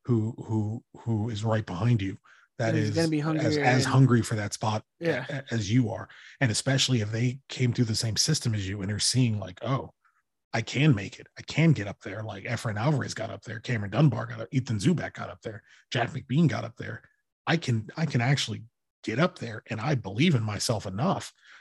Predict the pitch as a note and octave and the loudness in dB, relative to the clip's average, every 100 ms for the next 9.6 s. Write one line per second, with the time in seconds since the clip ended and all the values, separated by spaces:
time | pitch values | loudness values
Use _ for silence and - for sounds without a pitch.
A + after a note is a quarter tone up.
0 | _ B2 A#2 A2+ G2+ D#3+ C#3+ A#2+ G2+ - | _ -4 -2 -4 2 2 2 -2 -8 -6
1 | - C3 F3 G#2+ A2 - _ _ _ _ | -4 0 0 -2 -6 -12 _ _ _ _
2 | _ _ _ _ - B2 C3 A#3+ D#3+ - | _ _ _ _ -6 0 2 2 2 0
3 | A2+ G2+ G#2+ F#2+ F#2+ G2 G2+ G#2+ B2+ - | 0 -4 -6 -8 -8 -10 -10 -10 -10 -12
4 | _ _ - C3+ D3+ D#3 D3 D3 D#3 C#3 | _ _ -2 2 6 6 6 4 4 4
5 | D#3 D3+ C#3 D3+ C3+ C#3+ D3+ D3+ - B2 | 2 0 4 6 6 6 2 0 -2 -4
6 | D3+ E3+ A2+ G#2+ G2+ _ _ C3+ C3+ D#3 | 0 0 0 -4 -14 _ _ -6 0 2
7 | E3 D#3 C3+ - D3+ D3+ C3+ - - D3 | 4 2 -2 -2 0 0 -2 -6 -4 -2
8 | C#3 C3+ B2 - C3+ B2+ B2 - A2 - | -2 -4 -6 -4 -2 -2 -6 -6 -6 -8
9 | _ _ _ - B2 G#2 | _ _ _ -2 0 0